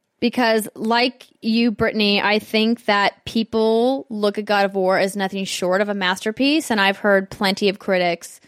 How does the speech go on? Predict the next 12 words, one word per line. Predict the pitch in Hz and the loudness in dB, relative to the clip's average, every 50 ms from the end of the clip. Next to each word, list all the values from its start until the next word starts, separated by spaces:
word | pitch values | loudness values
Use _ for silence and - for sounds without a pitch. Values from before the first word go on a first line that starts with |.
| _ _ _ | _ _ _
have | - - 202 196 190 | -6 -2 0 0 2
a | 190 185 | 0 0
lot | 185 185 185 185 180 185 | 2 2 2 2 2 2
of | 180 175 175 175 185 - - - - _ _ _ _ _ _ _ _ _ _ _ _ | 0 0 -2 -4 -8 -14 -20 -20 -20 _ _ _ _ _ _ _ _ _ _ _ _
not | - 220 220 214 - - - | 0 2 2 2 0 -2 -4
positive | - 208 196 196 196 202 190 185 - | 0 0 0 0 0 -2 -4 -4 -4
things | 208 196 190 180 - | -6 -8 -6 -6 -8
to | 196 185 | -8 -6
say | - - 190 185 185 185 196 220 220 | -2 0 2 2 4 4 2 2 2
about | - 208 214 202 - 196 | 0 0 0 0 0 2
Red | 196 196 190 | 0 0 2
Dead | 196 202 202 208 202 | 2 2 2 2 0